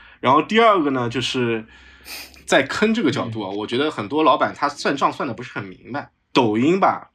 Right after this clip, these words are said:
Speaker 1: 尤其在自播这个块儿，因为我可能这块儿之前从零到一，包括自己搭过团队、<laughs> 招过主播、自己也干过那个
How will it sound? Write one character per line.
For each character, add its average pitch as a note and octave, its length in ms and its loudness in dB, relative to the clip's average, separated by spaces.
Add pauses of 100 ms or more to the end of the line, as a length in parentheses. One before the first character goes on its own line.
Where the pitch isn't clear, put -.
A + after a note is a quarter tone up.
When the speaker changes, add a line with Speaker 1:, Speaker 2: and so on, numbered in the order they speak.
(100)
Speaker 1:
尤 C#3 140 6
其 F3+ 140 0
在 F3+ 140 2
自 F3 180 0
播 A2+ 160 -2
这 A2+ 80 -8
个 - 80 -14
块 - 160 -8
儿， - 100 -10
因 C3+ 100 -6
为 C#3+ 60 -2
我 G#2 180 -2
可 - 200 -18
能 G#2 140 -12
这 C#3+ 120 -2
块 C3 180 -2
儿 G#2+ 280 -4 (260)
之 C3+ 140 -2
前 G2+ 420 -4 (640)
从 C3+ 240 4
零 A#2+ 140 4
到 B2 220 4
一， A2 140 -2
包 A#2+ 120 -4
括 A#2 120 -2
自 A#2 100 -2
己 A2+ 60 0
搭 C3 140 2
过 B2+ 120 0
团 G#2+ 240 -12
队、 A#2 320 -4
<laughs> - 40 -20
招 B2+ 180 2
过 C3+ 120 6
主 A#2 100 -4
播、 G#2+ 140 -4
自 B2 120 -8
己 A#2 100 -4
也 A2 60 2
干 A2+ 220 2
过 A2 120 -4
那 A2 80 -8
个 G#2+ 200 -8